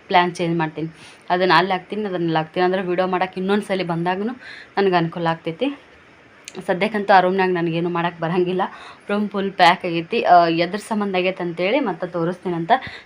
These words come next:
ಸದ್ಯಕ್ಕೆ ಓಂಕಾರ ಮಲ್ಕೊಂಡನ. ಆ, ಮನ್ಸಿರೋದನ್ನ ತರ್ಬೇಕ್ರಿ. ಫಸ್ಟ್ ಈ ರೂಮ್ನ್ಯಾಗ ಸಿಕ್ಕಾಪಟ್ಟೆ ಸೊಳ್ಳೆ ಅದಾವ. ಆ, ಹೆಂಗಪ್ಪ ಅಂತಂದ್ರೆ, ಇಷ್ಟು ದಿನ ಕಾಟ ಇತ್ತು, ಕಾಟದ ಮ-, ಕಾಟದ ಬುಡಕ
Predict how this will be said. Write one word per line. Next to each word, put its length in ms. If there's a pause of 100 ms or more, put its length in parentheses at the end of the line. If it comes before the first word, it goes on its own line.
(120)
ಸದ್ಯಕ್ಕೆ 280
ಓಂಕಾರ 280
ಮಲ್ಕೊಂಡನ. 640 (1300)
ಆ, 140
ಮನ್ಸಿರೋದನ್ನ 500
ತರ್ಬೇಕ್ರಿ. 460
ಫಸ್ಟ್ 320
ಈ 160
ರೂಮ್ನ್ಯಾಗ 340
ಸಿಕ್ಕಾಪಟ್ಟೆ 640
ಸೊಳ್ಳೆ 360
ಅದಾವ. 260 (540)
ಆ, 220
ಹೆಂಗಪ್ಪ 400
ಅಂತಂದ್ರೆ, 580
ಇಷ್ಟು 280
ದಿನ 160
ಕಾಟ 320
ಇತ್ತು, 360
ಕಾಟದ 460
ಮ-, 300
ಕಾಟದ 260
ಬುಡಕ 280